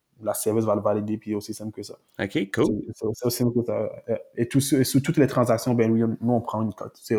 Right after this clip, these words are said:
Speaker 1: c'est aussi simple que ça comme modèle d'affaires. <laughs>
Speaker 2: C'est qui qui a monté le, le, le site web avec tous les codes barres qui apparaissent ? Tu sais, t'as-tu une expérience là-dedans ou t'avais engagé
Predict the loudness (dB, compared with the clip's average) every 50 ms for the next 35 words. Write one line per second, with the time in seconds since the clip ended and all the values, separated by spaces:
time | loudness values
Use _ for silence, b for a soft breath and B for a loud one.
0 | 0 0 0 2 4 4 6 6 4 4 6 6 6 6 6 2 0 2 4 2
1 | 4 4 4 4 4 4 2 2 2 0 -2 -4 -6 -2 2 2 2 2 0 -4
2 | -8 -6 -4 -4 -4 -2 -2 -2 -2 -2 -2 -2 -2 0 -2 -2 2 6 8 8
3 | 10 10 8 8 8 6 6 8 10 10 8 8 8 6 6 6 4 2 0 0
4 | 4 6 8 8 8 6 6 2 0 0 0 0 2 2 2 2 2 2 2 4
5 | 6 6 4 4 2 2 4 4 4 4 4 2 2 2 2 0 2 2 4 4
6 | 6 4 4 2 2 2 2 2 2 2 0 2 2 4 4 4 6 6 6 6
7 | 8 6 6 6 6 4 6